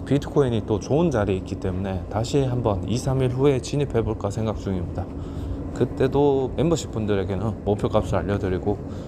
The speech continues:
아닌 분들에게는 안 알려주겠지만 이게 차별성이 좀 있어야, 예, 한다고 저는 생각돼서 그렇게 하니까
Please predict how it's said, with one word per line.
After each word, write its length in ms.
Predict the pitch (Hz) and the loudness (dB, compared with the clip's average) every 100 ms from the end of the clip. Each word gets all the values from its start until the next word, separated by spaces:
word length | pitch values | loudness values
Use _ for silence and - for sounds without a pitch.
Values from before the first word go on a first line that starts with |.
| - - | -8 -2
아닌 240 | 87 104 | 0 2
분들에게는 560 | 123 120 113 101 95 80 | 2 2 2 2 0 0
안 120 | 90 | 0
알려주겠지만 1700 | 95 113 101 101 95 92 - 98 101 95 80 80 - - - - - - | 2 2 0 0 0 -2 -2 -2 0 0 -2 -4 -6 -6 -6 -8 -6 0
이게 140 | 101 | 0
차별성이 720 | - 185 208 - 120 98 101 90 - - | 2 4 4 4 0 0 -2 -4 -8 -4
좀 240 | 98 92 | -2 -2
있어야, 500 | - - 160 135 101 95 - - | -2 0 2 4 2 -2 -6 -4
예, 520 | 90 - - - - | -4 -4 -6 -8 -8
한다고 480 | - 107 104 98 98 | -6 -2 0 2 0
저는 240 | 98 98 | 0 0
생각돼서 520 | 98 113 113 110 107 | 0 0 0 0 -2
그렇게 280 | 98 104 - | -2 -2 0
하니까 400 | 104 92 - 104 | -2 -2 -2 -2